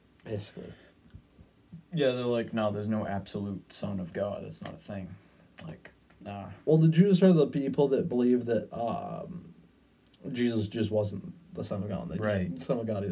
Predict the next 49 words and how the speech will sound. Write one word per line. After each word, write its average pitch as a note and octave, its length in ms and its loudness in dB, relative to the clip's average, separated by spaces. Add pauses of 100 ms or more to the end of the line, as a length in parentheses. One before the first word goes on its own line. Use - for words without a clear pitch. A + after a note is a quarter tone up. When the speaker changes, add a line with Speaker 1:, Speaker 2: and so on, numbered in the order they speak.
(120)
Speaker 1:
just - 140 -10
Speaker 2:
He - 60 -4
Speaker 1:
think A2 80 0
Speaker 2:
was, G2 80 -2
Speaker 1:
he - 60 -2
was - 180 -8
Speaker 2:
he A#2+ 100 -6
was A2 140 0
Speaker 1:
a - 120 -6
Speaker 2:
a, G#2 200 -2
Speaker 1:
huge G2 180 -4
prophet. A2+ 420 -4
Speaker 2:
he G#2+ 80 -8
was G2+ 100 -4
Speaker 1:
They G#2+ 60 -4
Speaker 2:
an, G2 120 -2
Speaker 1:
don't G2 120 -6
Speaker 2:
he G#2+ 60 -4
was G2 120 -6
another G2 320 -4
prophet, F2+ 520 -6
which, - 320 -12 (160)
honestly, B2+ 380 -10
that's A#2+ 200 -12
more A2 200 -8
of F2+ 160 -8
a F#2 40 -6
realistic F#2 600 -10
viewpoint D#3+ 540 -14 (160)
than E3+ 220 -20 (1900)
Speaker 1:
So - 420 4
you're D3 240 2
saying D#3 580 6
that, C3 280 6
like, A#2 360 2 (420)
but D3+ 100 2
they E3 100 12
also D#3 280 10
believe B2+ 380 2
that A2 340 -2
Jesus, A2+ 400 -2
like, A2+ 320 0
a A#2 100 0
person A2 600 -4 (260)
like A2+ 240 -2
Jesus G#2+ 360 -4
is G#2 100 -8
still F#2+ 220 -6
coming. - 420 -8